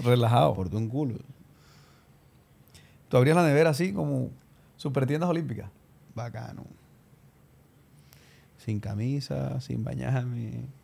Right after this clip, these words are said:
Speaker 2: relajado, ¿sí me entiendes? Y, y ya hoy en día siento que, que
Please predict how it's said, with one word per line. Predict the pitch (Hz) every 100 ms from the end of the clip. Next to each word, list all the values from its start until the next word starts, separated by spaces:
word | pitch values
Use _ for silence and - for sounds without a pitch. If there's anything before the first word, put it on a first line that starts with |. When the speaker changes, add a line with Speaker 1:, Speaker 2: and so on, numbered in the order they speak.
| -
Speaker 2:
relajado, | 117 113 113 139 117 113
¿sí | 139
me |
entiendes? | 160 127 110 107 117 - _ - - - - - _ _
Y, | - 156 160 156 143 131 123 117 113 110 - - _ _ - _ _ _ _ _ _ _ _ _ _ _ _ _ _ _ _ _ _ -
y | 117 113
ya | 110
hoy | 107 120
en | 131
día | 131 127 139
siento | 131 123 120 127
que, | 139 123 117 -
que | 113 104 98 101